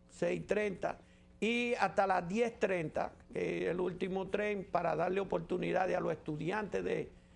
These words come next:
de las zonas universitarias, no únicamente de la uas, sino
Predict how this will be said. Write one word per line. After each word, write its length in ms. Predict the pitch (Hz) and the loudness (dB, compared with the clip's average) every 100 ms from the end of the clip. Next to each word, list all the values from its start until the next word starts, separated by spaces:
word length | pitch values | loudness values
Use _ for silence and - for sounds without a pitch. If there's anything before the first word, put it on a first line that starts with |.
| - - - | -20 -20 -4
de 100 | 170 | 0
las 160 | 151 - | 0 0
zonas 280 | 220 202 | 0 2
universitarias, 920 | 196 196 180 180 156 165 - 160 160 156 | 0 0 2 0 0 -2 0 2 2 0
no 120 | 190 | 0
únicamente 600 | 226 226 220 214 196 208 | 0 0 0 0 -2 -2
de 140 | 208 | 0
la 100 | 175 | -2
uas, 420 | 160 196 190 151 - - - - | 0 0 0 -4 -14 -20 -20 -8
sino 560 | - 160 175 196 196 | -2 0 2 0 -2